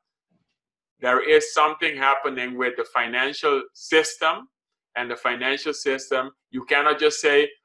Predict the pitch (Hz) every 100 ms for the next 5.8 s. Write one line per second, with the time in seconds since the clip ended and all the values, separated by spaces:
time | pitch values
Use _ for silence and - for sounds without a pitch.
0 | - 143 147 123 113 127 147 151 143 135
1 | 135 135 135 135 - - 123 123 127 131
2 | 131 127 127 - 120 120 123 123 120 117
3 | 113 123 - 127 135 127 117 107 - 82
4 | 107 139 156 165 151 147 135 135 139 147
5 | 131 127 123 120 120 123 104